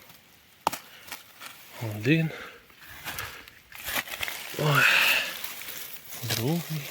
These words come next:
І ось третій тут. Такий найкрасивіший і найбільший. Ого! Ось так.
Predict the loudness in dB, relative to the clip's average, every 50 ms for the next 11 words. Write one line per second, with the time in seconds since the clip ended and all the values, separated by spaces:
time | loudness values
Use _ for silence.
0 | -10 -10 -10 -10 -10 -10 -10 -12 -12 -14 -14 -14 -14 -12 -12 -10 -8 -8 -8 -6
1 | -6 -6 -6 -6 -8 -8 -8 -10 -10 -10 -12 -12 -14 -14 -14 -14 -16 -18 -20 -20
2 | -20 -20 -20 -18 -18 -16 -14 -14 -12 -12 -12 -12 -12 -12 -12 -12 -14 -14 -16 -16
3 | -18 -18 -18 -16 -16 -16 -16 -14 -14 -14 -14 -14 -18 -20 -20 -20 -20 -20 -18 -16
4 | -16 -14 -14 -12 -8 -4 -2 -2 0 0 -2 -2 -2 -2 0 0 0 -2 -2 -2
5 | -2 -2 -2 -6 -6 -4 -6 -6 -8 -10 -14 -16 -14 -14 -14 -8 -8 -8 -8 -10
6 | -14 -16 -12 -8 -6 -6 -4 -2 0 0 2 2 2 0 -2 -4 -4 -8 -10 -12
7 | -14 -14 -18 -16 -14 -14 -14 -14 -14 -10 -4 -2 -2 -2 -2 0 0 2 2 2
8 | 2 0 0 2 4 4 4 4 4 2 0 -2 -8 -12 -18 -20 -20 -20 -20 -20
9 | -18 -16 -14 -12 -12 -12 -12 -12 -14 -14 -12 -10 -10 -10 -6 -6 -4 -2 0 -2
10 | -2 -2 -6 -10 -10 -2 0 2 2 2 0 -4 -8 -12 -14 -16 -20 -20 -20 -20
11 | -20 -20 -20 -20 -20 -20 -20 -20 -20 -20 -20 -20 -20 -20 -20 -20 -20 -18 -16 -16
12 | -14 -10 -8 -6 -6 -6 -6 -8 -10 -10 -8 -8 -10 -10 -12 -14 -14 -14 -12 -12
13 | -12 -14 -14 -16 -18 -20 -20 -20 -20 -20 -20 -20 -20 -20 -20 -20 -20 -20 _ _
14 | -20 _ _ -20 -20 -20 _ _ _ -20 -20 -20 _ _ _ _ -8 -2 2 2
15 | 2 2 0 2 2 2 2 2 0 -6